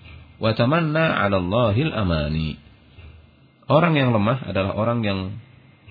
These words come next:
hawa nafsunya selalu menjadi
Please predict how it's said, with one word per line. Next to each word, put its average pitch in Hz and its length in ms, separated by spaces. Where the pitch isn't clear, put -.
hawa 113 480
nafsunya 123 800
selalu 147 320
menjadi 123 460